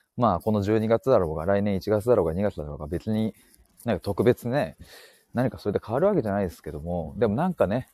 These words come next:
この年末に超えられたらいいなと思って、で、宣言したところですね。なんとですね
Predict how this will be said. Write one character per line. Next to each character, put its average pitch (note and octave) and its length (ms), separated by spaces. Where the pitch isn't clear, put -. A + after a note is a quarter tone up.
こ - 100
の G2+ 120
年 G2+ 360
末 - 100
に A2 240
超 B2+ 100
え B2+ 40
ら B2 60
れ A#2 80
た B2 80
ら G2 80
い G#2+ 80
い G#2+ 40
な G#2+ 140
と G2 100
思 E2 140
っ - 20
て、 - 540
で、 A2+ 460
宣 B2 280
言 G2+ 200
し - 80
た A2 80
と A#2 140
こ D3 160
ろ C#3+ 80
で F#2 120
す - 140
ね。 D2 140
な A#2+ 160
ん C3 120
と - 160
で D2 100
す - 160
ね - 160